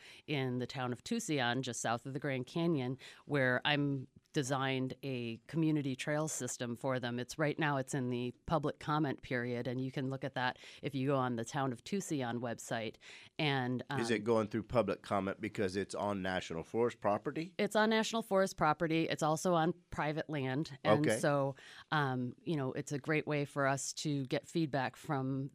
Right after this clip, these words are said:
Speaker 1: the community, and the feedback so far has all been positive. And
Speaker 2: And you got a good interface between the private and the uh, Forest Service?
Speaker 1: Yes, it, that's one of the most important things, is to make sure that people in the community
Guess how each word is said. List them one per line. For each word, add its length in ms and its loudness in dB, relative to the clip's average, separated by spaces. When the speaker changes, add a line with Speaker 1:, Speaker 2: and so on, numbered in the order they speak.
Speaker 1:
the 80 -2
community, 560 0
and 260 -2
the 80 -4
feedback 460 0
so 160 0
far 240 0
has 180 -4
all 140 -4
been 180 -2
positive. 560 -4
And 220 -8
Speaker 2:
And 160 2
you 60 2
got 180 6
a 60 2
good 180 2
interface 540 4
between 300 -4
the 60 0
private 540 2
and 260 0
the 220 0
uh, 260 0
Forest 380 0
Service? 380 -2
Speaker 1:
Yes, 320 0
it, 220 -2
that's 260 2
one 160 2
of 120 -2
the 60 -6
most 260 2
important 440 -2
things, 500 0
is 300 -2
to 360 -2
make 240 2
sure 300 2
that 260 -2
people 300 0
in 180 0
the 80 0
community 640 0